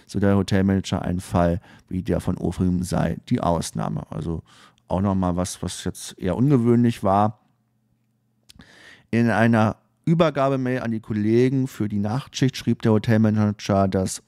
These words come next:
Ofrim einchecken dürfe, wenn er doch noch komme, ohne Entschuldigung, wie der Hotelmanager ursprünglich gefordert hatte.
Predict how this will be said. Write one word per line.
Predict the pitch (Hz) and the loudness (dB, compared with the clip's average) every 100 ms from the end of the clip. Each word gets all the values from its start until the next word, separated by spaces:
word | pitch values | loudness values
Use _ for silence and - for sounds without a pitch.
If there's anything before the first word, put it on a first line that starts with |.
| - | -2
Ofrim | 110 110 104 101 - - | 0 4 4 2 -2 -4
einchecken | 101 127 151 - - 98 | 0 2 0 -2 -2 -2
dürfe, | 95 95 95 117 - - - - | 0 0 2 -2 -4 -16 -18 -4
wenn | 107 | 0
er | 110 | 2
doch | 104 107 - | 2 -2 -2
noch | - 113 - - | -4 -4 -4 -6
komme, | - 160 123 95 _ - _ - | 0 2 0 -4 _ -20 _ -6
ohne | 107 120 | -4 -2
Entschuldigung, | 123 - 127 113 110 104 104 101 | -2 2 4 4 0 -2 -4 -6
wie | 98 | -6
der | 98 98 | -2 -2
Hotelmanager | 98 95 92 90 92 - - | 0 2 2 2 0 -2 -4
ursprünglich | - - - 92 104 | -4 -4 -4 -2 -2
gefordert | - - 90 90 98 - | -6 0 2 4 0 -2
hatte. | 87 - 80 | -2 0 -4